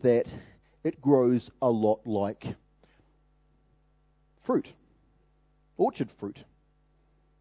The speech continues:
Trees need water, they need, uh, nutrients and food, and they need sun. They get all those things,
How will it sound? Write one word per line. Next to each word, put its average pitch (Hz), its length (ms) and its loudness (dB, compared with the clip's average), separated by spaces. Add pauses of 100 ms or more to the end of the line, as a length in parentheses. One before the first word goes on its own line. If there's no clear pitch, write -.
(2500)
Trees 135 440 0
need 123 380 0 (400)
water, 123 400 0 (560)
they 104 560 -2
need, 104 480 -2
uh, 98 420 -4
nutrients 143 580 -4
and 101 100 -10 (100)
food, 120 320 2 (400)
and 110 180 -2
they 113 80 0
need 110 200 -4 (160)
sun. 95 240 -6 (1040)
They 107 120 -6
get 113 180 -4
all 131 120 0
those 151 220 0
things, 120 300 -2